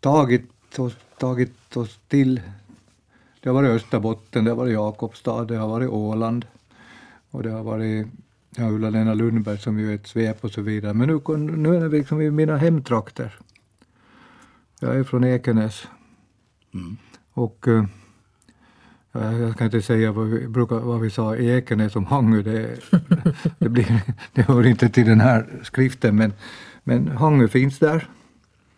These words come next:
Speaker 1: Och jag växte upp i Bromarv.
Speaker 2: Mm.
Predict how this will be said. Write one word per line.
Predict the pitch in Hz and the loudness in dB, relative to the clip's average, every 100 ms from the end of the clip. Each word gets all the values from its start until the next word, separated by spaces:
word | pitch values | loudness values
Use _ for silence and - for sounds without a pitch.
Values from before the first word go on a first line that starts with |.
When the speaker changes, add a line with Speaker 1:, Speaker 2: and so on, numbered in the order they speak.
| _ _ - _ _ _ _ _ | _ _ -20 _ _ _ _ _
Speaker 1:
Och | - | -6
jag | 127 | 0
växte | 131 127 131 | -2 0 -2
upp | 123 | 0
i | 131 | 0
Bromarv. | 107 107 98 104 156 - - _ _ | 4 4 4 2 0 -8 -20 _ _
Speaker 2:
Mm. | 92 92 85 | -16 -14 -16